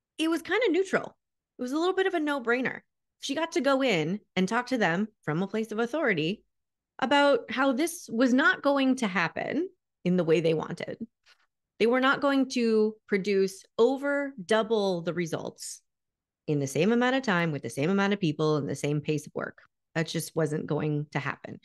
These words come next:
So she got to ask them from a place of authority,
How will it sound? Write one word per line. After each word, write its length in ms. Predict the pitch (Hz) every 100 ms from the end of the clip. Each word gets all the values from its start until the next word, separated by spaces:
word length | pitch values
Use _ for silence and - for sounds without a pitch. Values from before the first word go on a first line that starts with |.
| - - _
So 380 | - 180 165 160
she 160 | 156 170
got 360 | 156 151 -
to 140 | - -
ask 320 | 226 302 -
them 380 | - - 247 311 _ _ _ -
from 200 | 143 170
a 40 |
place 280 | - 220 226
of 100 | 262
authority, 680 | 269 349 302 180 160 180